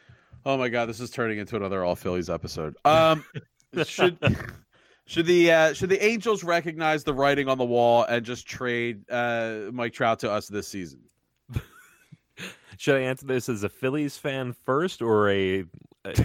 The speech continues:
Speaker 1: <laughs>
Speaker 2: objective?
Speaker 1: Gene's, like, laughing at me right now.
Speaker 2: No, they shouldn't. They, they,
Speaker 1: Why?
Speaker 2: they, uh, because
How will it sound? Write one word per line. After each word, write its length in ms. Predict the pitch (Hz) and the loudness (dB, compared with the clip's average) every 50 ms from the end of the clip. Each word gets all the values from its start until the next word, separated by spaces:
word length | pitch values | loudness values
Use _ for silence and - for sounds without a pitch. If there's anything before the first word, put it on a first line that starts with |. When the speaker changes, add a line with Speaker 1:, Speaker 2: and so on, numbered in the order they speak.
| - - | 0 2
Speaker 1:
<laughs> 0 | |
Speaker 2:
objective? 640 | 110 107 117 - 147 135 123 110 - - 117 110 - 233 - - - - | 2 2 4 4 4 4 4 4 2 0 0 -2 -2 -4 -8 -12 -12 -12
Speaker 1:
Gene's, 360 | 143 135 185 233 262 277 226 | -6 -2 0 2 2 2 2
like, 160 | 226 202 175 | 2 0 2
laughing 480 | 151 160 156 156 165 170 165 - 135 120 | 2 2 4 4 6 4 4 0 -2 -6
at 160 | 110 104 101 | -6 -8 -10
me 120 | 95 107 107 | -10 -8 -8
right 260 | 107 104 104 101 - | -6 -6 -8 -10 -14
now. 120 | - 82 80 _ _ _ _ _ _ _ - _ _ _ _ _ _ - - - - - - - 160 - - | -16 -20 -20 _ _ _ _ _ _ _ -20 _ _ _ _ _ _ -12 -10 -10 -10 -10 -10 -10 -10 -8 -2
Speaker 2:
No, 300 | - 160 127 101 95 92 | 2 4 6 6 6 6
they 120 | 98 110 | 6 4
shouldn't. 480 | 107 - - 78 69 73 76 76 - - - - | 2 2 -2 -6 -6 -6 -10 -14 -14 -8 -2 2
They, 160 | 131 135 135 | 4 4 4
they, 40 | 98 | 4
Speaker 1:
Why? 320 | 127 170 214 233 156 135 | 4 4 4 6 6 4
Speaker 2:
they, 220 | 113 107 - - - _ _ _ _ - - - - - - - - - - - - _ _ - - - - - - _ | 4 2 0 -2 -6 _ _ _ _ -20 -20 -20 -20 -20 -20 -20 -20 -20 -20 -20 -20 _ _ -14 -14 -12 -12 -14 -14 _
uh, 100 | - 226 233 233 _ _ | -6 -6 -6 -6 _ _
because 840 | - 294 294 233 - - 247 285 240 254 262 240 220 202 180 151 143 | 0 0 0 0 -2 -6 -4 0 2 2 2 0 -2 -6 -10 -12 -12